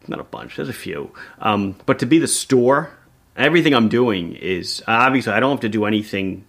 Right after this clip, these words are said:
I don't have to put any of those paid promotion stickers on because everything I'm doing is a promotion 'cause I'm selling everything. It's, it's clear that I have, you know, my best interest in mind. But I mean, I try to do everything honestly and openly on,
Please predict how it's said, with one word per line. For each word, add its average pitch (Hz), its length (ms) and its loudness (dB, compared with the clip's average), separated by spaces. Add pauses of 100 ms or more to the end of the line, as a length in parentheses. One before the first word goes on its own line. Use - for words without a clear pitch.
I 107 80 -2
don't 123 140 2
have 113 60 -10
to 113 60 -4
put 110 160 -2
any 107 100 2
of 104 40 0
those 104 140 -2
paid 110 300 -2
promotion 98 420 -6
stickers 117 400 -4
on 120 260 -2
because 104 400 -6 (640)
everything 160 260 2
I'm 123 100 4
doing 127 260 2
is 107 100 -2
a - 40 -16
promotion 95 600 -8
'cause - 220 -14 (100)
I'm 113 100 -2
selling 123 340 0
everything. 90 480 -10
It's, - 200 -14
it's 82 160 -10
clear 113 480 4
that 87 340 -8
I 95 260 -4
have, 90 360 -6 (180)
you 104 140 -2
know, 87 240 -6
my 104 240 0
best 90 200 -6
interest 95 300 -10
in 95 80 -12
mind. 110 340 0 (220)
But - 120 0
I 320 140 2
mean, 196 120 0
I 165 100 2
try 185 180 2
to 147 80 4
do 113 140 0
everything 104 320 -4
honestly 101 420 -4
and 85 80 -10
openly 87 440 -8
on, 85 180 -12